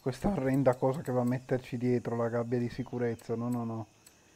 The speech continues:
assolutamente non la mettiamo, mettiamo questa qua, la rinforziamo leggermente.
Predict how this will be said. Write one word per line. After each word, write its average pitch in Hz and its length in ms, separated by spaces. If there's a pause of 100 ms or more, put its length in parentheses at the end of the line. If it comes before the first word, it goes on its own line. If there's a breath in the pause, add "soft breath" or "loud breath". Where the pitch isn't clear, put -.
(280 loud breath)
assolutamente 113 1040
non 110 160
la 117 100
mettiamo, 113 440
mettiamo 107 340
questa - 300
qua, 107 180
la - 540
rinforziamo 107 600
leggermente. 120 760